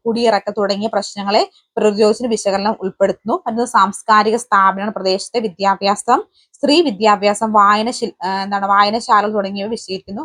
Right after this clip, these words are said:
മറ്റൊന്ന് ഭൂഖണ്ഡങ്ങളാണ്, പ്രദേശത്തെ കാർഷിക ബന്ധങ്ങൾ, ജന്മി സമ്പ്രദായം, പഴയ സ്ഥിര വിവര കണക്കുകൾ എന്നിവയെക്കുറിച്ച്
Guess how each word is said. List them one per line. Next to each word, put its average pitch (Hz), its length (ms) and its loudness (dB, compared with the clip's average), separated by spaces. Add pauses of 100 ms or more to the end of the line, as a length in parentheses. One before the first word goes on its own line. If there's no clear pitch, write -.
മറ്റൊന്ന് 208 260 -8
ഭൂഖണ്ഡങ്ങളാണ്, 185 720 0 (360)
പ്രദേശത്തെ 214 400 0
കാർഷിക 208 500 2
ബന്ധങ്ങൾ, 208 480 0
ജന്മി 208 300 -2
സമ്പ്രദായം, 208 680 0
പഴയ 208 380 4
സ്ഥിര 214 260 -4
വിവര 208 240 2
കണക്കുകൾ 208 380 -2
എന്നിവയെക്കുറിച്ച് 196 640 -2